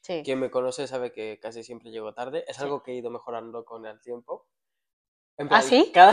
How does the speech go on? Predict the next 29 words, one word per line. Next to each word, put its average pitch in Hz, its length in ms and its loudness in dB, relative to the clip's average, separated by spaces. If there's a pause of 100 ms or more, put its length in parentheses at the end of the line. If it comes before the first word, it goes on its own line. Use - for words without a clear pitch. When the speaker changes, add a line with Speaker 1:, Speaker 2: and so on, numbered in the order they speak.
Speaker 2:
vez 254 140 12
soy 294 160 10
más 339 200 10
Speaker 1:
<laughs> - 160 12
Speaker 2:
puntual. 240 400 12
Speaker 1:
¿Ah, - 80 12
sí? 330 300 6 (140)
Speaker 2:
Cada - 260 8
vez 233 200 6
soy 277 220 6
más 262 200 8
Speaker 1:
Mm, 220 60 -2
Speaker 2:
puntual. 185 560 6 (140)
Speaker 1:
no, 196 140 0 (140)
Speaker 2:
Aunque 202 220 4
Speaker 1:
conmigo 214 80 2
Speaker 2:
parece... 220 400 2
No, 165 600 2
sí 160 140 -10
que 226 120 6
lo 240 60 8
Speaker 1:
Eh, 180 40 0
Speaker 2:
soy. 120 280 -2
Speaker 1:
no. 190 280 0
Speaker 2:
Sí. - 200 -10
Speaker 1:
A 262 80 8
menos 285 280 4
Speaker 2:
En - 100 4
Speaker 1:
que 302 80 6